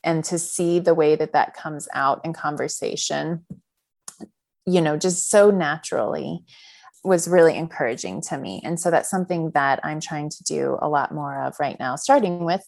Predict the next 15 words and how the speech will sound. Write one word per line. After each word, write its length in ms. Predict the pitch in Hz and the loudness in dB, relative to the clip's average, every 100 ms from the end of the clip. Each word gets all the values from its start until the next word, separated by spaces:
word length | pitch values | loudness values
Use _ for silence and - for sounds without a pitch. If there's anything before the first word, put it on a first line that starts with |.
| _ - | _ -8
Philippians, 800 | - 160 - - - - 101 | 0 2 0 -8 -12 -12 -10
and 140 | - - | -10 -10
just 200 | 143 - | -10 -8
thought, 220 | 139 - | -6 -4
you 80 | 175 | -4
know, 320 | 160 156 156 _ - - _ - | -2 -4 -6 _ -20 -20 _ -4
what 240 | 185 202 | 6 8
would 140 | 214 247 | 8 6
it 120 | 233 | 6
look 200 | 147 147 | 2 2
like 260 | 139 131 - | 0 0 -6
to 100 | 165 | -10
have 320 | 151 151 151 | -6 -6 -4
this 160 | 151 - | -4 -2
book 240 | - 143 | -4 -4